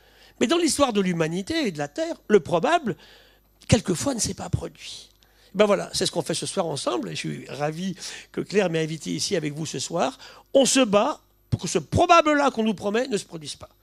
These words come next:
Mais pour qu'il ne se produise pas, il faut qu'on change. D'accord ? Alors voilà, au-, autre intranquillité, à part le climat, c'est, alors je vous ai pris une petite grenouille que vous ne connaissez pas du tout, c'est une de mes chouchoutes, j'ai plein de chouchoutes comme ça, hein.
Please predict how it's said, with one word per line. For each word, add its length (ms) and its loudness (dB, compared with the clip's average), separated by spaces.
Mais 80 -6
pour 80 -6
qu'il 80 2
ne 0 -
se 60 0
produise 260 -2
pas, 100 -2
il 60 -2
faut 100 -10
qu'on 140 -16
change. 320 -14
D'accord ? 280 -4
Alors 160 2
voilà, 300 4
au-, 160 -6
autre 220 2
intranquillité, 560 -2
à 80 4
part 180 2
le 100 0
climat, 360 0
c'est, 320 0
alors 180 -2
je 80 -2
vous 100 2
ai 60 0
pris 120 0
une 40 0
petite 160 -2
grenouille 300 2
que 80 -2
vous 60 0
ne 60 -2
connaissez 280 0
pas 120 -2
du 140 -6
tout, 220 -8
c'est 120 -6
une 60 -8
de 80 -8
mes 140 -4
chouchoutes, 480 -6
j'ai 120 -8
plein 140 -4
de 60 -6
chouchoutes 400 -10
comme 160 -16
ça, 180 -16
hein. 160 -18